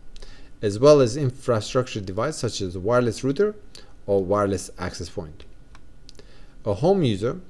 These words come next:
typically interconnect wireless devices using a small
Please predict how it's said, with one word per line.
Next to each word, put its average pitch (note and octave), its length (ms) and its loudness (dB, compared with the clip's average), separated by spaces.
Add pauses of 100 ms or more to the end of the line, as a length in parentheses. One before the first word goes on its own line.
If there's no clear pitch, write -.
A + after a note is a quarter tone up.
typically C3+ 480 0
interconnect A#2+ 580 -2
wireless B2 360 4
devices G#2 540 -2
using G2 240 -4
a F#2 60 -6
small E3 420 0